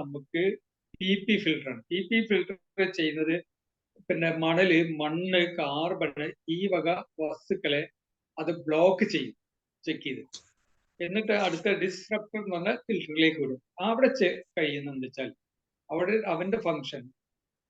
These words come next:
ആ മെഷീന്റെ ഫ-, പിന്നെ ടു-, പിന്നെ ഫിൽറ്ററിന്റെ ഫംഗ്ഷൻ ഒന്ന് നമ്മുടെ സ്മെല്ലുകള്,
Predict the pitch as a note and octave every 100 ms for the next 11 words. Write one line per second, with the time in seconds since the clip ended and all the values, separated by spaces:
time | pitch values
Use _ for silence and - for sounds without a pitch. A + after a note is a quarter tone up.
0 | _ _ _ E3 F#3 - F3 F3 E3+ E3
1 | E3 D#3+ D#3 E3+ - D#3 D3 C#3 C3+ E3
2 | E3+ F3+ F#3 F3 D#3+ C#3+ E3+ E3+ - _
3 | _ _ - E3 F3 G3+ G#3+ G#3+ _ -
4 | F3+ E3+ F3 E3+ F3 - - _ _ _
5 | _ _ _ _ _ _ _ _ _ -
6 | _ - - F3 F3 G3 G3 D#3